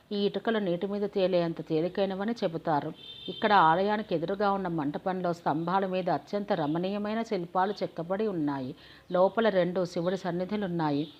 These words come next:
శివుడి వైపు చూస్తున్న నంది చాలా అందంగా చెక్కబడి ఇప్పటికీ చెక్కు చెదరకుండా ఉంది. ఈ గుడి తరచూ జరిగిన దండయాత్రల బారికి గురైంది. పదిహేడవ శతాబ్దంలో వచ్చిన భూకంపం వల్ల కొద్దిగా శిఖలమ-, శిథిలమైంది.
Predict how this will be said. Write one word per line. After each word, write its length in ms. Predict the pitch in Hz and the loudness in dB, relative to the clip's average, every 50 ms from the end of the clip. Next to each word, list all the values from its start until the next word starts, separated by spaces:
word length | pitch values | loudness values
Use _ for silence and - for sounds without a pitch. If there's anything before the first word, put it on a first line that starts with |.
| - - - - - | -20 -20 -20 -20 -8
శివుడి 260 | - - 196 196 208 214 | -2 0 0 2 2 2
వైపు 300 | 214 214 214 214 214 208 - 208 | 2 0 0 0 -4 -4 -2 -2
చూస్తున్న 340 | 196 185 - 202 190 185 | -2 -2 -2 -4 -2 0
నంది 340 | 165 165 165 156 170 190 196 - - | 0 0 0 0 0 0 -2 -2 0
చాలా 260 | 185 156 151 165 180 | 2 2 4 4 4
అందంగా 500 | 170 160 156 160 160 175 185 202 202 226 | 2 2 2 0 -2 -2 -4 0 0 0
చెక్కబడి 500 | 220 220 - 185 - - 180 170 175 170 | 0 0 -2 -4 -4 -4 -4 -2 -2 -2
ఇప్పటికీ 560 | 156 156 - - 196 - 214 - 208 180 170 170 - - - - - - - | -2 -4 -2 -2 -2 -2 -2 -2 -2 -4 -4 -6 -10 -16 -20 -20 -10 -4 -4
చెక్కు 220 | 185 180 - 233 214 - 202 | -4 0 0 -2 0 2 2
చెదరకుండా 600 | 170 180 185 190 185 - 202 202 190 208 208 208 | 2 4 2 2 0 0 -4 -2 0 2 2 2
ఉంది. 360 | 185 165 151 147 151 151 151 - - - - - | 2 2 2 2 0 0 -2 -6 -14 -20 -10 -4
ఈ 120 | 202 202 208 | -2 0 0
గుడి 220 | 185 196 202 214 | 2 2 2 0
తరచూ 420 | 214 - 185 156 185 185 - 214 208 | 2 2 2 0 0 0 -2 -4 0
జరిగిన 380 | 190 196 180 185 180 175 175 | 0 0 2 2 0 0 2
దండయాత్రల 720 | 165 160 143 147 160 175 185 196 202 202 202 208 202 185 175 | 2 2 2 2 2 2 4 4 2 2 0 0 0 0 0
బారికి 460 | 160 160 151 147 147 175 175 - 214 | 2 4 4 4 4 2 2 0 0
గురైంది. 500 | 185 170 160 160 151 147 143 139 147 147 - - - - - - | 2 2 2 2 2 2 0 0 -2 -4 -6 -12 -20 -10 -2 0
పదిహేడవ 460 | 175 175 180 180 226 220 220 226 220 | 0 2 2 0 0 0 0 0 0
శతాబ్దంలో 720 | 214 - 196 - 196 185 175 180 185 180 180 180 185 175 | -2 -4 -2 2 2 2 2 2 0 -2 -2 0 0 0
వచ్చిన 320 | 170 170 165 165 - 175 165 | 0 0 -2 -2 -2 -2 -2
భూకంపం 680 | 156 - 170 170 170 170 - 190 190 180 185 180 175 | -2 -2 -2 -2 0 0 -2 -2 -2 -2 -4 -4 0
వల్ల 200 | 170 165 170 202 | 0 0 0 0
కొద్దిగా 500 | 214 - - 175 160 160 180 175 214 214 | -2 -2 -2 -2 -2 -2 -2 -2 -2 -2
శిఖలమ-, 640 | 196 - - 147 - - 160 180 180 170 175 170 - | -2 -2 -6 -6 -6 -4 -4 -4 -4 -4 -6 -8 -8
శిథిలమైంది. 760 | - 175 160 165 180 185 196 180 175 170 151 147 147 147 147 | -8 -8 -4 -4 -4 -2 -2 -2 -2 0 0 0 0 0 -2